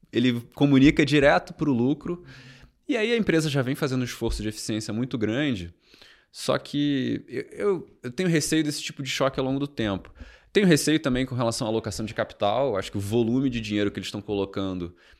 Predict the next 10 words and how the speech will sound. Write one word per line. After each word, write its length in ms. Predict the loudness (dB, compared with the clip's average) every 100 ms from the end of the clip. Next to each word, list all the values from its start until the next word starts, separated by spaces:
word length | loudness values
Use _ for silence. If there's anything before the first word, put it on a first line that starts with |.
| _ -6
em 260 | -4 0
metaverso, 800 | 0 2 2 2 2 2 0 -6
né, 280 | -4 -2 -2
na 120 | -4
questão 320 | -8 -8 -6
de 240 | -4 -4 -4
realidade 420 | -2 0 0 -2
virtual 420 | -4 -6 -2 0
e 40 | -2
aumentada, 720 | -4 -6 -2 0 0 -2